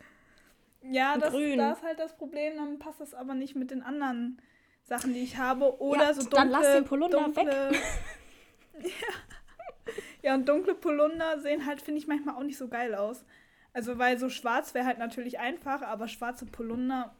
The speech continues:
Speaker 1: irgendwie finde ich die nicht so.
Speaker 2: Also ich hatte das früher als Kind an. Ich bin, also ich muss sagen, bei anderen Leuten finde ich das total schön, so. Ich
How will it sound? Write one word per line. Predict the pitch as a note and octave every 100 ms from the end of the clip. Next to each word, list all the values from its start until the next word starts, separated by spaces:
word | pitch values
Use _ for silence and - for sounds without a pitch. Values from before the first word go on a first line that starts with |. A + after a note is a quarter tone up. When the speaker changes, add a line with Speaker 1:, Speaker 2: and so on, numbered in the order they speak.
| _ _ _
Speaker 1:
irgendwie | A3+ A#3+ C#4+ C#4
finde | C4 B3+ B3+
ich |
die | A#3+
nicht | A3+ A#3+
so. | G#3+ G#3+ B3+ _ _ -
Speaker 2:
Also | A#3 A#3+
ich | A3+ A#3+
hatte | A#3 A#3
das | A3+ G#3+ -
früher | A#3 A3+ G3
als | G3 -
Kind | - D4 E4 -
an. | F#3+ G3+ A3+
Ich | A3
bin, | - C#4 C#4+ -
also | A#3
ich | C4
muss | C#4 C#4
sagen, | C4+
bei | C4+
anderen | C4+ C#4
Leuten | C4+ B3+
finde | C#4 C#4+
ich | -
das | A#3+
total | - A#3 B3+ B3
schön, | A#3 - B3 C#4+ E4+ A4+ A#4
so. | - D4 E4 F#4 F4+ _ _ _ _ _ _ _ _ _ _
Ich | -